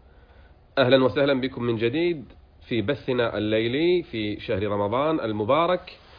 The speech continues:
الذي أسأل الله عز وجل أن يتقبله منا ومنكم ويعيننا فيه على كل الأعمال الصالحة.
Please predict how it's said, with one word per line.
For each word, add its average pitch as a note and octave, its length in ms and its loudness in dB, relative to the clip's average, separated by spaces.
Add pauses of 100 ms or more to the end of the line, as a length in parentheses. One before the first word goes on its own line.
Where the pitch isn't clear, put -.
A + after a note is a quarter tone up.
(360)
الذي G2+ 240 -2
أسأل - 240 -6
الله A2+ 380 -2
عز G2+ 280 -6
وجل B2 380 -2
أن A#2 140 -2
يتقبله A2+ 880 -2 (240)
منا C3+ 280 0
ومنكم G#2+ 640 -2
ويعيننا A#2 540 -2
فيه A#2 340 -2
على B2+ 320 -2 (180)
كل G3+ 160 0
الأعمال A2 340 0
الصالحة. F#2+ 680 -10